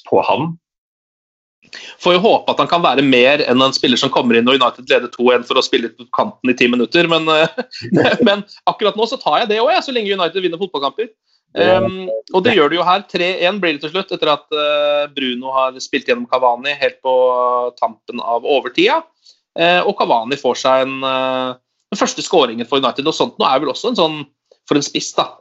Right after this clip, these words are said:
Speaker 2: psykologisk boost.
Speaker 1: Ja, og ikke minst at det kom i den kampen, og Martial var så veldig dårlig, og Cavani kommer inn og scorer. Det, det synes jeg blir et veldig bra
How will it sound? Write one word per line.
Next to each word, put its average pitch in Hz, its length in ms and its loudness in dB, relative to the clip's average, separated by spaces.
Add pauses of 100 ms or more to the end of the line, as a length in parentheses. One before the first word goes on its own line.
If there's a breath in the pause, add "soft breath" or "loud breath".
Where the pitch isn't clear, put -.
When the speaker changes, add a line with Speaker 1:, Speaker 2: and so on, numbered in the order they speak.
Speaker 2:
psykologisk 123 560 0
boost. 143 320 -4 (800 loud breath)
Speaker 1:
Ja, 113 260 0 (320)
og 113 220 6
ikke 117 200 0
minst 110 280 0
at 117 80 0
det 117 120 2
kom 117 300 0
i 113 140 4
den 110 160 2
kampen, 123 420 0
og 117 80 2
Martial 110 460 2
var 104 100 4
så 117 160 -2
veldig 117 240 2
dårlig, 113 240 4 (420)
og 117 80 -2
Cavani 104 400 2
kommer 110 240 2
inn 98 160 0
og 104 60 2
scorer. 101 480 2 (180)
Det, 110 140 4 (240)
det 107 140 4 (180)
synes 101 240 -6
jeg 92 180 0
blir 101 160 2
et 104 100 -2
veldig 98 220 2
bra 95 160 4